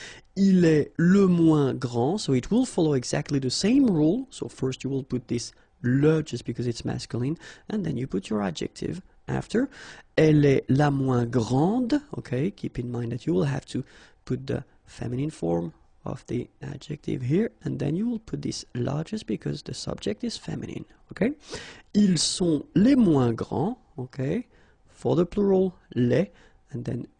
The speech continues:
S at the end of your adjective. Elles sont les moins grandes, so les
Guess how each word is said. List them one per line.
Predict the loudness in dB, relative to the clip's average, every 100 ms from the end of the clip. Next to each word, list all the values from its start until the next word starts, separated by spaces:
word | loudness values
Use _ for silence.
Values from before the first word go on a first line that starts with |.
| -6
S | -4 -6 -10 -10
at | -10
the | -6 -6
end | -6 -10
of | -12 -8
your | -4 -4
adjective. | -6 -8 -10 -10 -8 -8 -8 -18 -20 -20 _ _ _ _
Elles | 0 0 0
sont | -4 -6 -4 -6 -8 _ -4
les | -2 -2
moins | -4 -6 -6
grandes, | -6 -2 -2 0 -2 -6 -10 _
so | -14 -10 -10 -8 -4
les | 0 0 -4